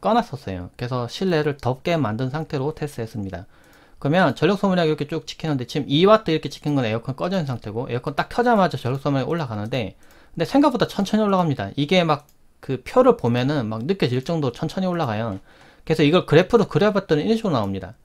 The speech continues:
아까랑 그래프가 완전 다르죠. 아까 봤던 거는 급격하게 올라갔다가 이렇게 떨어지는데, 이번 되게 천천히 올라갑니다. 제가 테스트 해보니까 진짜로 한참 시간이 지났는데 천 와트 찍고 있고, 한참 시간 지났는데 천오백 와트 찍혀 있더라고요. 그래서 이,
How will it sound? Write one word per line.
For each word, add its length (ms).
아까랑 380
그래프가 360
완전 260
다르죠. 500
아까 300
봤던 280
거는 200
급격하게 580
올라갔다가 520
이렇게 180
떨어지는데, 720
이번 360
되게 260
천천히 360
올라갑니다. 520
제가 260
테스트 240
해보니까 400
진짜로 480
한참 380
시간이 280
지났는데 460
천 180
와트 220
찍고 220
있고, 340
한참 300
시간 200
지났는데 340
천오백 340
와트 240
찍혀 240
있더라고요. 600
그래서 280
이, 320